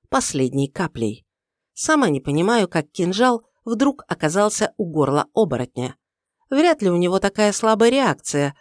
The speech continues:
что он не успел отреагировать. Скорее всего, позволил мне это сделать,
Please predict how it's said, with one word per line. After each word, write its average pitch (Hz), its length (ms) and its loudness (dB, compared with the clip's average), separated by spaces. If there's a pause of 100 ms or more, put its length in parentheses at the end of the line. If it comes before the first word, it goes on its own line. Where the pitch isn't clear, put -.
(140)
что - 280 0
он 180 140 2
не 190 80 0
успел 165 380 0
отреагировать. 180 840 -4 (360)
Скорее 294 440 0
всего, 220 500 -2 (280)
позволил 233 560 2
мне 165 220 0
это 185 160 -4
сделать, 226 480 -2